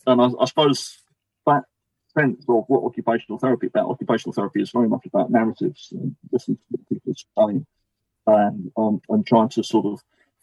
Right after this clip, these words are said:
figure out, um, where they would, where they might like to be, I suppose, now that whatever's happened to them has happened. Um, and, uh, and, and it might take a long, in psychiatry, you know, you're working with people who are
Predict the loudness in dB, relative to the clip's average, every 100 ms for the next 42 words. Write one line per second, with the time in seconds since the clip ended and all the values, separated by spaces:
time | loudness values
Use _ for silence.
0 | 4 6 8 6 2 _ _ -6 -4 -6
1 | -8 -12 -16 _ _ _ _ 6 8 8
2 | 6 4 2 -8 2 4 6 6 4 4
3 | 0 -4 -4 0 0 0 -8 -10 -10 -8
4 | -8 -8 -2 -2 -2 -4 -2 -2 -2 -2
5 | -4 -6 -10 -10 -8 -8 -8 -16 _ _
6 | _ _ _ _ 0 2 4 2 0 -2
7 | -16 _ _ 4 4 6 2 0 2 2
8 | 4 2 4 0 0 -2 -6 -20 _ _
9 | _ 2 4 2 0 2 2 2 -2 -4
10 | -2 0 2 0 0 -2 -2 -2 -4 -6
11 | -10 -10 -8 -2 0 2 4 6 4 2
12 | -2 -4 -2 -2 -4